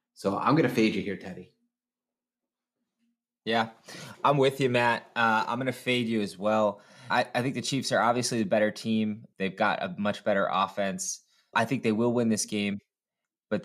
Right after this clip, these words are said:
Speaker 2: the Browns can cover ten. The Chiefs are not good against the spread. The thing about the Chiefs that we have to look out for is they tend to get off to a slow start. And I don't know if it's coming off the bye or if they're looking past the team they're playing, but even last year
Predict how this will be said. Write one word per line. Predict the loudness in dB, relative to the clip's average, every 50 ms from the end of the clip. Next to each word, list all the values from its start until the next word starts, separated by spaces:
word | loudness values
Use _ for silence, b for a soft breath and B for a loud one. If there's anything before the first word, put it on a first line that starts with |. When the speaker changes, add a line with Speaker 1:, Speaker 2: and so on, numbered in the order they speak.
| -4 -6
Speaker 2:
the | -6
Browns | -2 0 0 2 4 4 2 0 -2 -4
can | -8 -10 -8
cover | -2 0 0 0 0 -4
ten. | -8 -8 -4 -2 0 0 0 0 -2 -6 -10 -14 _ _ _ _
The | _
Chiefs | -8 -4 -4 -4 -4 -4 -4
are | -2 0
not | 0 0 0 0
good | -2 -4
against | -4 -4 -4 -6 -6 -8 -8
the | -8
spread. | -8 -10 -6 -2 0 2 2 2 0 -4 -8 _ _ B B B B B B B
The | -4
thing | 0 0 2 2 2
about | 2 0 -2 -2
the | -2 -4
Chiefs | -2 -2 -2 0 0 -2 -2 -2
that | -2 -2 -2 0
we | 0
have | 0 0 0
to | -2 -2
look | -2 -2 0 2
out | 2 2 2 0
for | -4 -4 -2 0 0 -2
is | -2 -4 -6 -4 -4 -4 -4 -4 -6 -8 -10 b b b b b b -8
they | -4 -4 -4
tend | -4 -2 -2 0 0 0 0
to | -2 -4
get | 0 2 2 4
off | 4 2 0 -2
to | -4 -4 -2
a | -2
slow | -2 -4 -2 -2 -2 -2
start. | -4 -2 0 2 2 2 0 -2 -10 _ _ _ _ _ _ _ _ _ _ _ _ _ _
And | -2 0
I | 2
don't | 2 2
know | 2
if | 2 0
it's | -2 -6 -4
coming | -2 0 0 2 2
off | 2 0 0
the | -2 -4
bye | -4 0 2 2 4 4 4 4 4 2 2 2 0 -4
or | -6 -4 0 2 4 4 4 2
if | 2 -2 -4 -6 -6
they're | -4 -4 -2
looking | -2 -2 -4 -2 -4 -6
past | -4 -2 0 0 0 0 -2 -6
the | -10
team | -8 -6 -4 -4 -4
they're | -4 -6
playing, | -6 -4 -4 -2 0 0 -2
but | -2 -2 -2
even | 0 0 0
last | 2 2 2 2 0 -2 -2
year | -2 0 0 -2 -4 -8